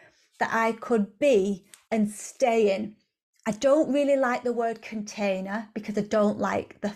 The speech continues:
fact or the feeling of containing women in a box, right? It's like a coffin, isn't it?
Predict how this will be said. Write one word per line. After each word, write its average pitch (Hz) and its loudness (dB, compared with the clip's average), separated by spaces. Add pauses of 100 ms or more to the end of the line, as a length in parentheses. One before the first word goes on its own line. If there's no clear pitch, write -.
(120)
fact - -6
or 208 0
the 202 -2
feeling 202 0 (440)
of 214 -2
containing 208 2
women 208 2
in 202 2
a 180 0
box, - -4
right? 185 -2
It's - -6
like 208 -4
a 208 -2
coffin, 190 -4
isn't 185 -2
it? 185 -4